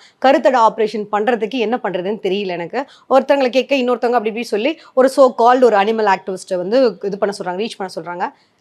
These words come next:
ரீச் பண்ண முடியல. So, இவங்க எல்லாருமே சும்மா அனிமல் லவர்ஸ் அப்படி இதை ஒரு ஆக்டிவிஸ்ட்ன்ற மாதிரி இது பண்றாங்க. அதுக்கு உண்டான கிடைக்கவே இல்லை எனக்கு அந்த ரிசல்ட். எனக்கு, I mean, அது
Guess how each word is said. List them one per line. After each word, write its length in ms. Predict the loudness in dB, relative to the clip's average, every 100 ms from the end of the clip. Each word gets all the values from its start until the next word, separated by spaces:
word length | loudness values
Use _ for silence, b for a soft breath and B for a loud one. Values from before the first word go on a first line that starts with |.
| -10
ரீச் 160 | -8 -8
பண்ண 160 | -8 -8
முடியல. 300 | -8 -8 -10 -14 _ _ _
So, 200 | 0 0
இவங்க 180 | 4 2
எல்லாருமே 360 | 4 2 2 -2
சும்மா 520 | 0 2 2 0 _ _ -2
அனிமல் 320 | 0 4 6
லவர்ஸ் 300 | 6 6 4
அப்படி 200 | 4 2
இதை 240 | 4 6 6
ஒரு 160 | 4
ஆக்டிவிஸ்ட்ன்ற 520 | 2 0 -4 -4 -2
மாதிரி 160 | 0 0
இது 120 | 0
பண்றாங்க. 400 | -2 0 -2 -2
அதுக்கு 340 | -2 -2 -2 -2
உண்டான 480 | 2 4 4 4 2 -6 -16 -6 0
கிடைக்கவே 280 | 0 2 4
இல்லை 160 | 4
எனக்கு 80 | 2
அந்த 160 | 0 0
ரிசல்ட். 280 | 2 2 2
எனக்கு, 240 | 2 2
I 80 | 0
mean, 120 | 2
அது 300 | 2 2